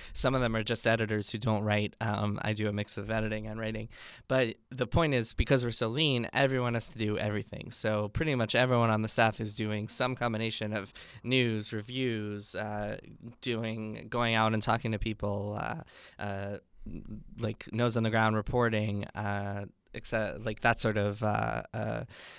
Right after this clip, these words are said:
routine where it's like everyone has to, we can't really divvy it up in terms of sections or, or responsibilities because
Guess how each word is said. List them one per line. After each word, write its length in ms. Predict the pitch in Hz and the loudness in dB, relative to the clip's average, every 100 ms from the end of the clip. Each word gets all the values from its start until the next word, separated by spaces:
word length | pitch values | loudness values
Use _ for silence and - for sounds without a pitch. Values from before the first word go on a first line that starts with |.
| - | -12
routine 600 | 120 139 - 165 135 113 113 | -2 0 2 2 2 2 2
where 160 | 110 | 2
it's 160 | 110 - | 2 0
like 160 | 110 | 2
everyone 260 | 117 120 113 | 4 4 4
has 160 | 110 - | 2 2
to, 160 | 113 | 0
we 140 | 110 120 | 0 0
can't 280 | 151 123 | 2 4
really 220 | 117 113 110 | 4 4 2
divvy 420 | 104 117 117 113 | 0 0 2 2
it 60 | 107 | 4
up 240 | 107 - | 2 -2
in 120 | 107 | -6
terms 340 | 104 110 107 110 | -2 -2 -2 -2
of 420 | 104 104 - - | -4 -6 -14 -10
sections 720 | - - 127 - 117 107 104 | -2 4 4 4 0 0 -2
or, 400 | 107 104 104 107 - | 0 0 -2 -4 -6
or 80 | |
responsibilities 880 | 110 107 117 117 107 110 107 101 107 | -8 -2 -2 -2 -2 -4 -2 -6 -8
because 640 | - 110 - 107 104 101 | -12 -10 -6 -4 -4 -6